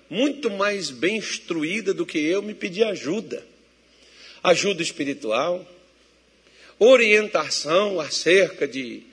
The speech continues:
né, de coisas da vida. E a pessoa vem comigo pegar uma instrução comigo, que sou muito menos instruído que ela. E por quê?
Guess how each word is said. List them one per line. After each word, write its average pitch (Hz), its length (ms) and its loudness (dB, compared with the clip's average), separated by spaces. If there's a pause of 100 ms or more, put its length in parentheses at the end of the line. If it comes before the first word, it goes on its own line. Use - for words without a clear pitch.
(260)
né, 127 460 -4 (240)
de - 160 -18 (1300)
coisas 175 340 4
da 139 140 2
vida. 156 540 -6 (560)
E 226 60 6
a 233 60 4
pessoa 240 360 2
vem 220 160 -4
comigo 226 640 -2
pegar 214 320 2
uma 220 100 -4
instrução 214 480 -6
comigo, 214 480 -8 (280)
que 220 80 -6
sou 240 240 6
muito 240 580 0
menos 226 600 0
instruído 233 680 -4
que 339 160 -2
ela. - 260 0 (1300)
E 208 80 -6
por 285 260 2
quê? 196 360 2